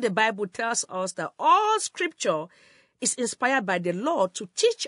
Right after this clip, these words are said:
us his way so we can walk in righteousness and, in essence, live godly lives and avoid the mistakes that many people during the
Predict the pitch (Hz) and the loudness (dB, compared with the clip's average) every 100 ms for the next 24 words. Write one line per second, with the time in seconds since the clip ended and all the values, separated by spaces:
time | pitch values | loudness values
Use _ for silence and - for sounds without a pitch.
0 | - 202 - 180 - 165 175 240 269 - | -4 -6 -6 -10 -8 -4 -2 -4 -6 -20
1 | - - - - 220 269 - 214 190 214 | -20 -20 -20 -4 -2 -2 -4 -4 0 2
2 | 220 247 - 180 160 185 269 - 247 - | 2 -2 -10 -10 -6 -2 -2 -2 -6 -6
3 | 165 143 - - 233 226 _ - 208 - | -6 -8 -10 -8 -8 -8 _ -12 -12 -8
4 | 349 - 185 - - - - _ _ - | -6 -4 -6 -8 -14 -20 -20 _ _ -6
5 | 208 294 185 226 254 277 226 196 196 - | -2 -2 -2 -2 0 -2 -2 2 0 -2
6 | 170 170 - 180 151 254 311 185 147 175 | -10 -10 -8 -8 4 8 8 6 0 -6
7 | _ _ _ _ - 196 190 196 - - | _ _ _ _ -4 0 2 0 -2 -2
8 | 240 - - 190 175 247 302 294 269 - | -2 -2 -4 -4 2 2 0 -4 -6 -6
9 | 160 139 - _ _ _ _ 139 226 294 | -6 -8 -10 _ _ _ _ -6 2 2
10 | 294 269 _ _ _ _ _ 170 180 165 | 0 -8 _ _ _ _ _ -4 0 0